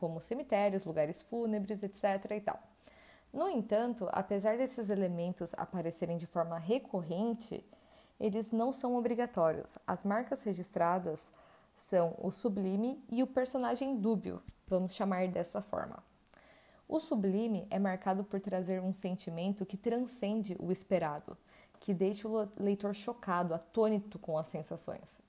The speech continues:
É utilizado na literatura gótica através do medo, da aflição e da angústia. Em diversos romances góticos,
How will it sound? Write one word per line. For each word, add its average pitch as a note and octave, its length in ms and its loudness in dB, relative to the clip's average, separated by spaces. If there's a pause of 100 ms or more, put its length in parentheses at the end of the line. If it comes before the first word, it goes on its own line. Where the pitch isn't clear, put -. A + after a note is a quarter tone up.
(260)
É F#3 100 2
utilizado G#3 540 2
na A#3+ 80 2
literatura F#3+ 680 0
gótica F#3+ 560 2
através E3 580 -2
do D3+ 160 -6
medo, A3 640 -2
da F3 140 -2
aflição F3+ 580 -2
e G3+ 80 0
da G3+ 120 2
angústia. G3 640 -2 (720)
Em G3+ 100 2
diversos G#3 480 4
romances F#3+ 480 -2
góticos, F3 720 -2